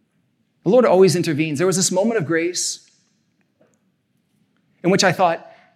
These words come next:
"If I don't go to mass this Sunday, do I still call myself a Christian?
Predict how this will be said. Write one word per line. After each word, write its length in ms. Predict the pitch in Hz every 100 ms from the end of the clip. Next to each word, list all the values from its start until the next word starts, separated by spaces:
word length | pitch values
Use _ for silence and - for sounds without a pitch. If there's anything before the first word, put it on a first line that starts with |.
| -
"If 140 | 175
I 120 | 175
don't 380 | 247 190 170 220
go 100 | 202
to 80 | 240
mass 300 | 233 240 -
this 160 | 240 -
Sunday, 480 | 220 185 151 143 131 _ _ _ _ _ _ _ _ _ _ -
do 100 | 151
I 80 | 190
still 300 | 240 - 214
call 180 | 220 208
myself 360 | 202 185 202 170
a 40 |
Christian? 460 | 185 170 - 101